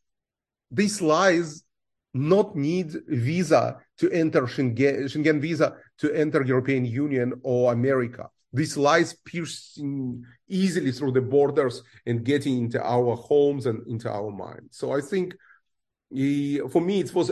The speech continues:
urgency last year to tell this story and educate the world. But I saw that none of the Ukrainian movies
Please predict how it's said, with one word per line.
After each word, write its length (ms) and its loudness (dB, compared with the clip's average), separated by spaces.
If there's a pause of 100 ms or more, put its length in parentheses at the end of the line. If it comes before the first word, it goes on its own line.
urgency 480 4
last 320 -2
year 220 0
to 160 -16
tell 240 0
this 280 -6
story 640 -2 (240)
and 160 2
educate 580 -2
the 80 -4
world. 380 -6 (320)
But 120 4
I 120 6
saw 500 4 (220)
that 320 -2
none 420 6
of 160 2
the 80 0
Ukrainian 400 0
movies 580 -2